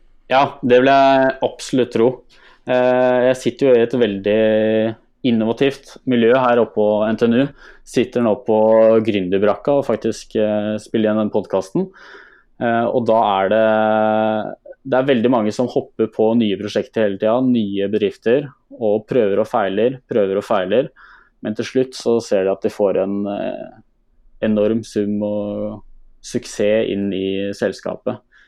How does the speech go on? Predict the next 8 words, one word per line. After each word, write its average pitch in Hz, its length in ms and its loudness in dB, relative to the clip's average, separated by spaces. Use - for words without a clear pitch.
Så 110 140 -4
det 104 60 0
er 104 180 -2
vanvittig 107 460 -2
kult 101 320 -6
å - 40 -6
se 98 180 -4
de 101 240 -4